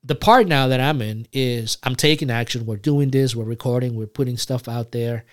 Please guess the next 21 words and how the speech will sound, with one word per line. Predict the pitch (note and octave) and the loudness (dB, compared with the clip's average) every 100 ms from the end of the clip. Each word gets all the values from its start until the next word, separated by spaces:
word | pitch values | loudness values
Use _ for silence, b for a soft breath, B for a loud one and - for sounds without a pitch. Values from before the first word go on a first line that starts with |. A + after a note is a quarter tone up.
| b b b b b _ _ _ _ | b b b b b _ _ _ _
Is | C3+ C3+ B2+ A#2+ A#2+ A#2 - - _ _ _ _ | 0 2 2 -2 -4 -6 -8 -10 _ _ _ _
somehow, | - - D4 F3+ A2 G2+ A#2 - | -2 2 4 2 -2 -6 -12 -12
<laughs> | - - _ _ _ _ _ | -12 -14 _ _ _ _ _
which | D#3 E3+ | -2 0
is | C3 | 2
really, | D3+ G#3 D3+ | 4 6 6
really | C#3+ B2+ | 4 2
hard, | A#2 E3 A#2+ G#2 G#2+ - _ _ _ _ _ _ _ _ _ | 2 2 2 0 -6 -10 _ _ _ _ _ _ _ _ _
it's | C#3 C#3 - | -2 0 2
learn | C#3 C3+ C#3 C#3+ C#3 C3+ C3 - _ _ - | 2 4 4 4 2 0 -6 -12 _ _ -2
to | D3 | 0
let | C3+ C3+ A#2 | 2 2 0
go | A2 C3+ C3+ A#2 A#2 A2+ - - | 0 2 4 2 -2 -6 -8 -6
and | B2 B2+ | -4 0
not | C3+ B2+ | 0 2
have | C3 B2 | 0 -2
an | |
attachment | A#2 - B2 B2 - B2+ B2 A#2+ - _ - | -6 -2 0 0 -2 -4 -4 -6 -14 _ -6
to | C3 | -4
the | A#2 | -2
outcome. | A2 - D#2+ | -6 -8 -14